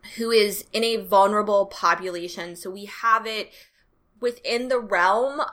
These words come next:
of what we can do to get takeout, to order these things, and to be, instead of completely self-isolated, within a safe social distance in a way that is going to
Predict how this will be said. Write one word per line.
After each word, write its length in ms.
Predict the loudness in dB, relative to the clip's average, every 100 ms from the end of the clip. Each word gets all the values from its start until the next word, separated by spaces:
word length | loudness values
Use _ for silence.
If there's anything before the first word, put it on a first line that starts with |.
| -2
of 240 | -2 0
what 220 | 0 0
we 140 | -4 -16
can 600 | -18 -12 -6 -6 -6 -12
do 320 | -12 -12 -14
to 260 | -14 -16 -10
get 380 | -2 -2 -2 -8
takeout, 640 | -14 -8 -2 0 0 -4 -14
to 200 | -12 -12 -4
order 260 | -2 -2
these 220 | -4 -10 -10
things, 460 | -8 -8 -10 -16 -20 -20 -20 -6
and 320 | -2 0 -2 -8
to 100 | -12
be, 680 | -14 -16 -16 -16 -14 -16 -18 _ _ _ _ _ -8
instead 460 | -6 -4 2 4
of 120 | 2
completely 480 | 0 -14 -10 -8 -6
self-isolated, 680 | 0 2 2 0 -2 -6 -6
within 200 | -6 -4
a 60 | -4
safe 280 | -4 -8 -8
social 420 | -4 -4 -2 -6
distance 420 | -6 -8 -10 -8
in 80 | -8
a 80 | -4
way 220 | -2 2
that 180 | 2 2
is 160 | -2
going 300 | -4 -6 -6
to 400 | -8 -6 -6 -8